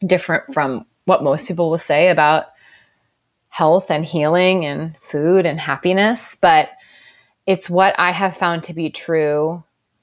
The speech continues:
and what I, I think actually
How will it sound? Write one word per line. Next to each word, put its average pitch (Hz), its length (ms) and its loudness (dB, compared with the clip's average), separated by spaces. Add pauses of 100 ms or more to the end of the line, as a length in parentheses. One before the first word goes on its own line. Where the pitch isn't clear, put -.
(400)
and 165 260 -2
what 160 320 2
I, 151 420 0 (440)
I 151 80 -4
think 151 480 -10
actually 113 760 -4